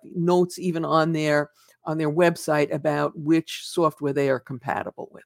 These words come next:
okay? So compatibility is an important issue. Now, next thing that we wanna talk about is user friendliness.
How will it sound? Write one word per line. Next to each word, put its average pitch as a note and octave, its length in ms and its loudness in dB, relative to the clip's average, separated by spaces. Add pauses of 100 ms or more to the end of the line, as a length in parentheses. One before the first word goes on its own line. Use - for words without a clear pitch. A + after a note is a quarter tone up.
okay? E3 360 -6 (180)
So E3 180 -2
compatibility E3 1000 2
is C3 220 -4
an C3+ 100 -8
important B2+ 500 -6
issue. F2+ 320 -10 (880)
Now, E3 300 4 (480)
next G#3 260 -4
thing C4 160 0
that A#3 100 -2
we G#3+ 80 2
wanna G#3 200 2
talk G3 300 2
about D#3 440 2
is D#3 260 0
user E3+ 280 2
friendliness. C#3+ 840 -4